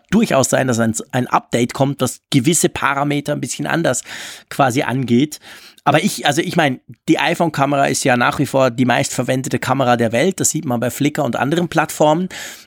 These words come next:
Und das liegt sicher auch daran, dass man eigentlich eben nichts einstellen muss. Und ich meine, ich oute mich ja auch immer als,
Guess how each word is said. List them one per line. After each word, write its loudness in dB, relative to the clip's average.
Und 0
das 2
liegt 2
sicher 2
auch 2
daran, -2
dass 0
man 2
eigentlich -4
eben 2
nichts -2
einstellen 0
muss. 4
Und -6
ich -10
meine, -4
ich -6
oute 2
mich 0
ja 2
auch 0
immer 0
als, 0